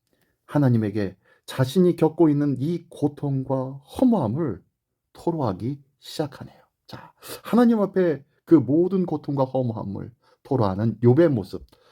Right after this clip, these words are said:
자, 욥이 무엇라고 고백하는지 한번 알아보기를 원합니다. 먼저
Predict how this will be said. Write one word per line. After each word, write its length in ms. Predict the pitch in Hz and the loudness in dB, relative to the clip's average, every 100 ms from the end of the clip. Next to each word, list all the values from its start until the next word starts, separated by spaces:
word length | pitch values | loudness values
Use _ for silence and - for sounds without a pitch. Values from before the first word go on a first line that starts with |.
| _ - | _ -20
자, 160 | - - | -10 4
욥이 280 | 120 151 117 | 4 6 0
무엇라고 880 | 113 226 240 185 117 120 196 247 - - | 4 6 6 4 2 2 4 2 -2 -14
고백하는지 800 | - 98 92 95 90 85 104 - _ | -10 -8 -8 -12 -12 -10 -12 -12 _
한번 240 | 101 87 | -6 -4
알아보기를 400 | 90 90 90 92 | -2 -2 -2 -2
원합니다. 540 | 90 87 92 117 175 - - - | -2 -2 0 2 0 -2 -14 0
먼저 520 | 143 131 113 143 | 4 4 6 4